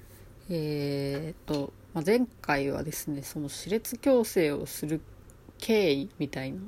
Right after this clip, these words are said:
なんかなんでこう、噛み合わせが悪くなっ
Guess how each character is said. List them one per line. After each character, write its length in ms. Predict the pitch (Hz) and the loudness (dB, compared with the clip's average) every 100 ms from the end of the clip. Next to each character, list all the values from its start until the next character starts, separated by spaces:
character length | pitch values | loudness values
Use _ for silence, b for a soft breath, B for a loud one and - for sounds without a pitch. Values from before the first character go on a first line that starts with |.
| - 180 | -4 0
な 100 | 156 | 2
ん 20 | |
か 120 | 147 | 0
な 180 | 143 175 | 0 2
ん 140 | 220 | 4
で 80 | 220 | 4
こ 500 | - 214 202 196 185 | 8 8 8 6 4
う、 1040 | - - - - - - - - - - - | -2 -20 -20 -20 -20 -20 -20 -20 -20 -16 0
噛 140 | 190 | 4
み 160 | 185 190 | 6 6
合 80 | |
わ 100 | 180 | 4
せ 160 | 185 190 | 2 2
が 120 | 175 | 2
悪 240 | 170 165 160 | 2 2 0
く 160 | 165 | 0
な 100 | |
っ 40 | 139 | -2